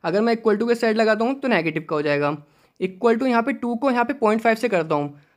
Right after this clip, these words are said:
तो कितना हो जाएगा, वन हो जाएगा, और यहाँ पे नेगेटिव साइन है तो यहाँ पे क्या आ जाएगा, नेगेटिव का वन आ गया और into S आ गया।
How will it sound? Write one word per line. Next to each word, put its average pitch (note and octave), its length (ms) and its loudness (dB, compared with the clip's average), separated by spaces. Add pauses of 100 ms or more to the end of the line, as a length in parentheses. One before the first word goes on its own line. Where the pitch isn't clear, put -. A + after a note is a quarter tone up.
(120)
तो G3+ 40 -4
कितना A3 260 0
हो A#3 60 4
जाएगा, B3 200 2
वन G3 240 4
हो A3+ 100 4
जाएगा, A#3+ 200 2
और C4 80 2
यहाँ A3+ 140 2
पे B3 100 0
नेगेटिव G3+ 340 0
साइन A3+ 200 0
है A#3 60 0
तो A3+ 60 -2
यहाँ A3+ 120 2
पे A3+ 100 0
क्या A3+ 100 2
आ G#3 40 2
जाएगा, A3+ 180 0
नेगेटिव F#3+ 360 0
का A3+ 120 -2
वन A3 180 2
आ A3 80 4
गया C4 200 0 (520)
और G3 300 0
into G#3 340 0 (280)
S F3+ 180 0
आ D#3 140 4
गया। C#3+ 280 2